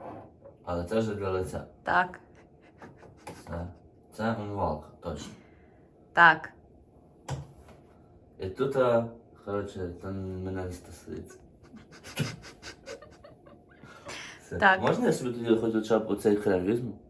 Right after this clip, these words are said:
Speaker 2: Ну, але я теж не буду
Speaker 1: Ну,
Speaker 2: користуватися.
Speaker 1: так, так, добре.
Speaker 2: Оп.
Speaker 1: Про колаген.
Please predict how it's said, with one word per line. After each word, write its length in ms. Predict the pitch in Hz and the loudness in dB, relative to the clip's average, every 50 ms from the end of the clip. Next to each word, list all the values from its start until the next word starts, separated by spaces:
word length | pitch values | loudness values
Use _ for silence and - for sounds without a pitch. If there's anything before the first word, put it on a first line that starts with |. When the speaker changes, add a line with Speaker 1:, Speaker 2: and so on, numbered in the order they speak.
| - - - - - - - - - - - | -20 -20 -20 -20 -20 -20 -20 -20 -20 -14 -6
Speaker 2:
Ну, 300 | 269 269 269 269 262 - - | -2 0 4 4 4 4 6
але 240 | - 208 208 214 214 | 6 6 6 6 6
я 160 | 208 208 208 | 6 4 4
теж 280 | 208 - 262 294 285 226 | 4 4 4 4 4 4
не 100 | 196 180 | 2 0
буду 220 | 170 151 151 156 156 | 0 -2 -2 -4 -2
Speaker 1:
Ну, 60 | 120 | -2
Speaker 2:
користуватися. 580 | 156 151 156 - 151 - - - - 95 92 | -2 -4 -4 -2 0 2 2 2 0 0 -4
Speaker 1:
так, 100 | - 82 | -4 -4
так, 100 | 82 82 | -6 -8
добре. 140 | 78 78 78 - - - _ _ - - - - - - _ - - - - - - - - _ _ - - - - - - - - - - - - - _ - | -8 -8 -10 -12 -14 -18 _ _ -20 -20 -20 -20 -20 -20 _ -20 -20 -20 -20 -20 -20 -20 -20 _ _ -20 -20 -20 -20 -20 -20 -20 -20 -20 -20 -20 -20 -20 _ -4
Speaker 2:
Оп. 320 | - 220 269 330 - - - - - - - - - - - - - - - - - _ - - - - - - - - - - - - - - - - - - - - _ _ _ - - _ - - - - - - - - - - - - - - - - - - - - - - - - - - - - - - - | 0 0 0 0 -2 -10 -16 -18 -18 -20 -20 -20 -20 -20 -20 -20 -20 -20 -20 -20 -20 _ -20 -20 -20 -20 -20 -20 -20 -20 -20 -20 -20 -20 -20 -20 -20 -20 -20 -20 -20 -20 _ _ _ -20 -20 _ -20 -20 -20 -20 -20 -20 -20 -20 -20 -20 -20 -20 -20 -20 -20 -20 -20 -20 -20 -20 -20 -20 -20 -20 -20 -20 -20 -20 -20 -20 -8
Speaker 1:
Про 200 | - 110 120 - | 2 2 2 4
колаген. 540 | - 151 139 139 151 160 151 139 139 143 147 | 4 8 8 8 10 8 6 4 4 0 -4